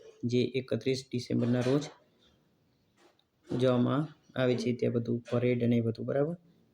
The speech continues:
તો કેટલી ઊંચી છે સ્ટેચ્યુ ઓફ યુનિટી? એકસો ને બ્યાસી મીટર.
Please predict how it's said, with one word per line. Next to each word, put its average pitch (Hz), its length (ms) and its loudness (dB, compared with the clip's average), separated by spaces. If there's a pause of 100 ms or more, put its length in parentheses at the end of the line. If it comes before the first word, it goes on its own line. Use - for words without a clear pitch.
તો - 140 -20
કેટલી 139 260 2
ઊંચી 143 260 4
છે 143 140 2
સ્ટેચ્યુ 139 440 0
ઓફ 139 60 -2
યુનિટી? 139 500 2
એકસો 127 300 -6
ને 151 200 2 (380)
બ્યાસી 123 460 2
મીટર. 117 440 2